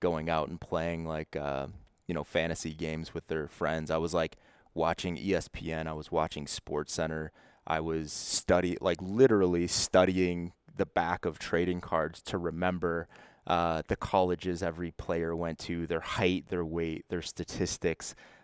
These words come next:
Um, it was just weird, right? Like, that was my, that was my outlet, like, sport, okay? Um, and I remember sitting gosh, it was after, it was after a Little League game. Um,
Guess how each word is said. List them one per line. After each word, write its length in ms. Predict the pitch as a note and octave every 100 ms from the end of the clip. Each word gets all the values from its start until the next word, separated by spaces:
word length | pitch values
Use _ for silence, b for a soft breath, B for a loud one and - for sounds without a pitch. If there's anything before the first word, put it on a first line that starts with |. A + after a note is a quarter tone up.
| -
Um, 400 | F2 D#2+ E2 - -
it 140 | C#3
was 200 | B2 G#2
just 280 | G#2+ F2+ -
weird, 340 | F2 C2+ - -
right? 220 | F2+ F#2
Like, 300 | F#2 F2 -
that 180 | - A2
was 200 | G#2 F#2
my, 400 | F#2 E2+ E2+ E2+ -
that 140 | G#2+
was 120 | G2+
my 160 | G2 E2
outlet, 480 | - D#2+ - D#2+ -
like, 160 | D#2 - _ _ _ -
sport, 500 | - - - - - _ - -
okay? 260 | - E2+ - B B B B
Um, 440 | F#2 E2+ E2+ E2 D#2+
and 120 | A2
I 20 |
remember 380 | A#2 A#2+ B2 A2+
sitting 640 | - - G#2 G2 F2+ F2 - _ _ _ _ _
gosh, 180 | G2 E2
it 60 | G2
was 140 | F#2
after, 680 | E2+ F2 - F2 D#2 E2+ F2 -
it 80 |
was 140 | F2+ E2+
after 280 | F#2+ - E2
a 140 | D2+
Little 380 | D#2+ E2+ E2+ D#2
League 240 | D#2 D#2+
game. 320 | D2+ C#2 E2+ F2+ - -
Um, 480 | D2+ D2 - -